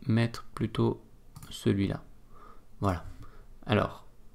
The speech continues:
c'est les plans qu'on trouve dans le chapitre sur le pion isolé central, dans le livre, euh, que je vous recommande chaudement, du grand maître chilien Mauricio Flores Rios,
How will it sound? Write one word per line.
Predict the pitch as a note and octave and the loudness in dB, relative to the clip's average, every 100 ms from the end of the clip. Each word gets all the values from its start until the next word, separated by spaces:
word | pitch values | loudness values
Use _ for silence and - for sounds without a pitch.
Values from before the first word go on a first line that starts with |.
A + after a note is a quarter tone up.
| - | -14
c'est | - - - - - - - - - - - - E3 | -12 -6 -6 -4 -4 -2 -2 -2 0 0 0 8 10
les | C#3 | 10
plans | - B2 C3 D#3+ | 10 10 10 8
qu'on | D#3+ A2+ | 6 2
trouve | - - B2+ D3 B2 | 4 10 12 10 8
dans | A2+ G#2 A2 A#2 | 6 8 8 6
le | G#2 | 4
chapitre | F#2 - A2 - B2+ - | 4 4 4 2 -2 -2
sur | - G2 | 0 2
le | |
pion | F2 - B2+ | 4 8 10
isolé | A2 | 8
central, | G2 G2+ - B2 C3+ | 6 2 4 6 8
dans | G2+ | 6
le | F2+ F2 | 4 2
livre, | F2+ G#2+ A2+ A2 G2 | 2 4 4 2 2
euh, | F2+ E2+ E2 | 2 2 2
que | - | 0
je | F2+ | -2
vous | G#2 | 4
recommande | F#2 - G2 F#2 F2 | 4 4 4 4 2
chaudement, | - - A2+ G#2 G#2 G#2+ B2 - - - - - - - | 0 2 4 6 6 6 2 -2 -2 0 0 -4 -8 -6
du | F#2+ F#2+ F#2 F2+ F2+ | -2 0 2 2 2
grand | - G#2 | 2 4
maître | G2+ G2+ G2+ - - - | 6 6 2 0 0 0
chilien | - - - G2+ G2 G2+ G2+ - | 0 0 2 2 4 4 4 2
Mauricio | F#2+ F2+ F2+ - A2+ | 0 0 -2 0 2
Flores | G#2+ G#2 F#2+ - - | 2 2 2 0 -4
Rios, | - B2 | 10 12